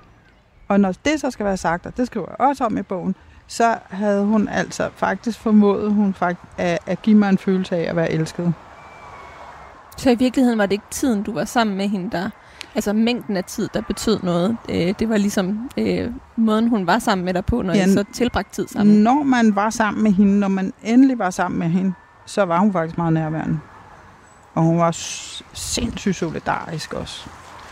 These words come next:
Speaker 1: Altså virkelig solidarisk. Hvilket jo er noget, hun har fra sin egen mor og sin egen opvækst også, ikke? Den der solidaritet med barnet, når barnet står op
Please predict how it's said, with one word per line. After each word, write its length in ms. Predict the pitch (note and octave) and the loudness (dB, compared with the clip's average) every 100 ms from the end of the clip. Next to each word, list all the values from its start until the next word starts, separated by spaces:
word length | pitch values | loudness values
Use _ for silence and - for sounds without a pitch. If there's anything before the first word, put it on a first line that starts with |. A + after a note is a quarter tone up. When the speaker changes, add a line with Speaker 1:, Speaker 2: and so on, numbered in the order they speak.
| - - - - - - - | -20 -20 -20 -20 -20 -20 -6
Speaker 1:
Altså 300 | E3 D#3 D#3 - | -6 -4 -6 0
virkelig 360 | A#3 G#3 F3 | 2 2 -2
solidarisk. 720 | D3 D#3 D#3 - - D#3 - - - - - | -8 -10 -10 -8 -8 -10 -14 -20 -20 -20 -4
Hvilket 400 | F#3+ G3+ G#3+ G3 - - - - - | 2 4 4 2 0 -12 -20 -18 -4
jo 160 | F3+ F3 | 0 2
er 80 | |
noget, 220 | E3 E3+ F#3 | 4 4 6
hun 200 | F#3+ F3 | 6 4
har 220 | D#3+ D#3+ | 2 -2
fra 140 | - | -4
sin 380 | E3+ F3 D#3+ D#3+ - | -6 -2 0 0 -2
egen 300 | D#3+ F#3 G#3+ | 0 4 4
mor 180 | E3 E3 | 4 0
og 80 | |
sin 140 | D#3 F3 | -4 -4
egen 260 | D3+ G3+ | 0 2
opvækst 460 | E3 D#3+ F3 E3+ - | 2 0 -4 -4 -6
også, 280 | D#3 D#3 G3 | -6 -4 -4
ikke? 100 | F#3+ | -2
Den 120 | F3+ E3+ | 0 0
der 100 | E3+ | -4
solidaritet 760 | - E3 E3 D#3 - A#3+ G#3+ | -6 -6 -6 -6 -2 -4 -2
med 80 | F#3 | -6
barnet, 460 | - F3+ D#3 F#3+ F3+ | -2 -2 -2 -4 -4
når 80 | |
barnet 400 | E3 D#3+ D#3 F#3 | -4 -4 -2 -4
står 260 | - F#3 F3 | -4 -2 -2
op 140 | E3 | -2